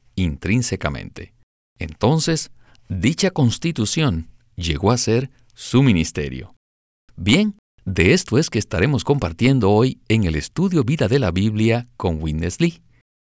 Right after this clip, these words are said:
Hoy continuaremos con la cuarta parte de un tema del cual hemos venido hablando en los últimos mensajes. Me refiero al tema acerca de los ministros del nuevo pacto.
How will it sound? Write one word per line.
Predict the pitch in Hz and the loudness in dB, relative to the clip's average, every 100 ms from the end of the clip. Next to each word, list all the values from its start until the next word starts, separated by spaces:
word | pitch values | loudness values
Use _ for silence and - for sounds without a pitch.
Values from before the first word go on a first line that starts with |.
| _ _ | _ _
Hoy | - 104 | -2 0
continuaremos | 143 123 151 117 139 113 80 - _ _ _ | 0 0 0 2 2 0 -4 -8 _ _ _
con | - 80 | -2 -2
la | |
cuarta | 87 - - 165 | 0 -2 -2 0
parte | 180 180 147 | 0 0 -2
de | 135 | 0
un | 160 | 0
tema | - 127 85 87 - | 2 2 2 -2 -2
del | 98 85 | 0 0
cual | - 113 127 | 0 0 0
hemos | - 139 156 - | 2 0 0 -2
venido | 95 117 123 | 0 0 0
hablando | 90 101 117 113 110 - | 0 0 0 0 -4 -2
en | 104 120 | -2 0
los | 90 | -2
últimos | 95 90 101 87 85 | -4 -4 -4 -4 -4
mensajes. | 78 - 69 - 69 - _ _ _ _ _ _ _ | -6 -6 -10 -12 -14 -16 _ _ _ _ _ _ _
Me | 98 90 | 0 2
refiero | 80 78 165 165 | 2 0 2 0
al | |
tema | - 170 113 87 - _ _ | 0 0 0 -2 -4 _ _
acerca | - 82 107 139 151 | -6 -2 -2 0 -2
de | 120 | 0
los | 92 80 - | 0 0 -4
ministros | 76 71 87 156 - 139 139 - _ _ | -6 -2 -2 -4 -4 -4 -4 -8 _ _
del | 92 80 | -4 -2
nuevo | 73 80 90 | 0 0 0
pacto. | 85 71 67 - 65 | 0 -6 -6 -12 -14